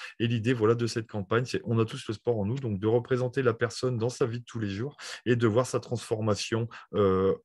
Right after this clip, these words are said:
en tant que para-athlète. Donc, euh, voilà l'exemple un petit peu pour Dominique et, euh, l'exemple pour Lynn-Marie, où on la voit dans tous les jours, et puis là, elle, son passage en lui. Donc, euh,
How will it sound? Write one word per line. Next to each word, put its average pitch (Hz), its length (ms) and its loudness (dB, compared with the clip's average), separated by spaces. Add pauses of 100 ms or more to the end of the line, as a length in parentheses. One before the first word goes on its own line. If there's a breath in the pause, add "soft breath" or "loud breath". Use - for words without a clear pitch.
(120)
en 101 680 0
tant 123 160 2
que 117 180 -4
para-athlète. 104 760 -2
Donc, 92 260 -8
euh, 95 40 -8
voilà 95 260 -2
l'exemple 101 420 -6
un 107 60 -10
petit - 120 -14
peu 110 140 -6
pour 101 160 -4
Dominique 95 600 -4 (420 loud breath)
et, 107 360 2
euh, 92 640 0
l'exemple 98 600 -2
pour 101 400 -8
Lynn-Marie, 101 640 -2
où 101 100 -6
on - 20 -2
la 95 80 -2
voit 104 140 -2
dans 101 80 -2
tous 107 160 -8
les 98 80 -6
jours, 95 340 -4
et 95 100 -8
puis - 180 -14
là, 101 180 -4
elle, 101 140 -6
son 110 180 -10
passage 110 540 -4
en 98 80 -2
lui. 90 260 -6
Donc, 95 260 -6
euh, - 80 -12